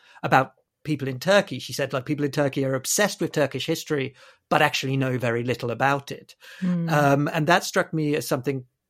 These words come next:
Speaker 1: that was kind of true about British people as well, that there's this sort of, you know, it, particularly when we talk, we look at the sort of the Br-, Brexit debate of the last few years,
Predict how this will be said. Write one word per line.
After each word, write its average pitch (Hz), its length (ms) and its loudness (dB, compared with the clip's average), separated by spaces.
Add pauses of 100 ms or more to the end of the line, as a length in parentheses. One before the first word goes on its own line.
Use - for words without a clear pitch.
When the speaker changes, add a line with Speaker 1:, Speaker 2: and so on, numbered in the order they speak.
(340)
Speaker 1:
that 165 180 2
was 196 140 -8
kind - 400 -8
of - 100 -8
true 208 200 -4
about 156 200 -2
British 147 300 -4
people 127 300 -10
as 127 120 -14
well, 131 260 0
that 127 140 -8
there's 135 200 -2
this 135 160 -6
sort 147 140 -4
of, 127 140 -4 (360)
you - 80 0
know, 117 100 0
it, 131 160 -4
particularly 175 400 0
when 131 160 0
we 127 80 -4
talk, 127 260 -8 (300)
we 135 80 -6
look 123 180 -6
at 117 100 -14
the 123 60 -16
sort 120 160 -12
of - 60 -20
the 131 80 -8
Br-, 139 140 -8 (180)
Brexit 131 380 -4
debate 123 360 -4
of 110 100 -10
the 123 100 -6
last 117 280 -4
few 123 240 -8
years, 156 460 2